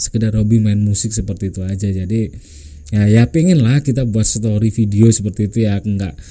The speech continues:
nggak seperti itu tuh, ya harus tutorial, tutorial terus. Nggak, kalau nggak gitu senam-senam terus kita kan juga bosen ya namanya orang. Ya kepinginnya itu satu konten, satu akun channel YouTube itu, eh, misalkan cover-cover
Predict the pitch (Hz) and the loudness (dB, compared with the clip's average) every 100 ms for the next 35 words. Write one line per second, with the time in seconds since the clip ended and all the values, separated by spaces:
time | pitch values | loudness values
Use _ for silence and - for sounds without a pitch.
0 | - - _ 107 98 98 98 101 107 104 | -20 -20 _ -2 0 0 0 0 0 -2
1 | 104 107 107 117 113 104 131 123 143 147 | -4 -2 2 4 4 4 2 2 2 4
2 | 151 147 151 151 160 156 156 170 175 180 | 2 2 2 2 2 2 2 2 0 -2
3 | 180 - - - - - 113 110 107 - | -2 -2 -6 -20 -20 -14 -8 -6 -6 -2
4 | 123 123 110 113 147 - 156 - 160 151 | 0 2 2 2 4 2 2 -4 -6 -6
5 | 160 156 156 151 175 196 175 101 - - | -4 -6 -6 -12 -10 -10 -10 -14 -20 -20
6 | - 107 107 117 110 147 156 131 131 143 | -10 -4 0 0 2 0 2 2 2 0
7 | 127 127 127 107 131 143 120 127 139 - | -2 -2 -4 -4 -4 -2 0 0 -4 -12
8 | - - - 120 135 127 127 127 131 127 | -20 -10 0 2 2 0 2 2 2 0
9 | 135 180 139 123 135 117 110 104 104 - | 0 2 2 2 2 0 0 0 0 2
10 | 123 139 147 - 95 - 104 101 101 - | 2 0 -4 -4 -6 -4 -6 -4 -4 -2
11 | 110 107 104 104 110 110 104 107 110 - | -2 0 -2 0 0 0 -2 -2 -2 0
12 | 147 147 - - - 104 107 107 107 110 | -2 -2 -18 -20 -12 -4 0 0 0 -2
13 | 117 120 139 165 143 190 202 | -2 -2 -4 -2 -2 0 0